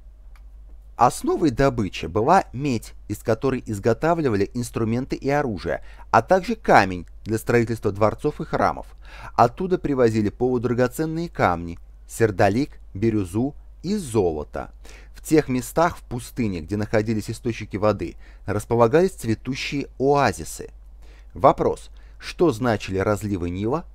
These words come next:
для египтян? Очень и очень много. По сути дела, именно эти самые разливы Нила обеспечивали очень высокую урожайность полей вдоль Великой реки в Древнем Египте, да и в современном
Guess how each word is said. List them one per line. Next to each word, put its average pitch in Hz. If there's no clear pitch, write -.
для 101
египтян? 107
Очень 117
и 107
очень 104
много. 101
По 110
сути 165
дела, 120
именно 135
эти 113
самые 104
разливы 107
Нила 90
обеспечивали 143
очень 143
высокую 127
урожайность 131
полей 107
вдоль 113
Великой 104
реки 123
в 95
Древнем 92
Египте, 92
да 147
и 220
в -
современном 92